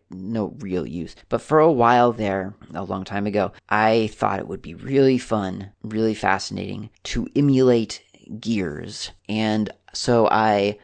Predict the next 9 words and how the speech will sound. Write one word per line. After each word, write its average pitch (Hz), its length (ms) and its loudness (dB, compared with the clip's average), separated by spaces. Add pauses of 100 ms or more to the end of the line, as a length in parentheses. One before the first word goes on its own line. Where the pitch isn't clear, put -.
(140)
I 123 120 -2
tried 147 360 2
in 139 180 -2
Blender 110 840 -2
to 110 760 -2 (300)
manufacture 113 1300 0
a 87 100 -2
bunch 107 340 -4
of 127 320 -6